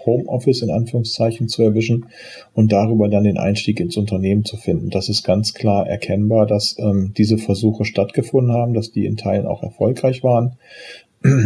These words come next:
Und dann, ähm, hat sich einfach die Angriffslandschaft auch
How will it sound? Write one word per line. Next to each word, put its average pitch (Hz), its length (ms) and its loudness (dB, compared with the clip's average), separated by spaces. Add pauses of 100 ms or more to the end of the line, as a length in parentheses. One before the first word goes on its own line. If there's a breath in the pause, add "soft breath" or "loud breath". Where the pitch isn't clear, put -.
(160)
Und 113 220 4
dann, 110 340 2
ähm, 110 400 6
hat 107 160 0
sich 107 180 -2
einfach 107 340 0
die 98 340 2
Angriffslandschaft 110 1200 0
auch 92 280 0